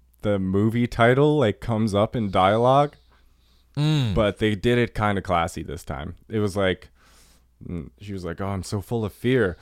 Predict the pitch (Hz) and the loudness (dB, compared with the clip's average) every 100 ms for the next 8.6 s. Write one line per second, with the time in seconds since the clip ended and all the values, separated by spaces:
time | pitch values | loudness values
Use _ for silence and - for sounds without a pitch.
0 | - - 101 107 92 90 - - 104 107 | -16 -8 -6 -4 -4 -6 -12 -6 0 0
1 | - 104 117 - 180 190 113 82 _ _ | 0 -8 -8 -6 0 2 2 -2 _ _
2 | - 104 101 139 120 95 101 71 110 110 | -10 -4 -2 -2 -2 0 0 2 0 -2
3 | 98 - 95 92 87 104 - 110 101 - | -4 -6 0 2 2 0 0 -2 -2 -4
4 | 90 85 92 90 80 - 107 - 107 113 | -8 -10 -10 -10 -8 -6 -8 -6 -8 -8
5 | - 80 - 71 52 65 - - _ _ | -10 -14 -10 -10 -10 -14 -18 -20 _ _
6 | - 92 71 90 92 104 95 85 87 80 | -18 -14 -10 -6 0 2 2 2 0 -4
7 | - 87 85 78 69 73 80 85 82 82 | -4 -2 -2 -4 -8 -8 -8 -10 -10 -10
8 | 82 104 101 90 80 | -4 0 2 2 0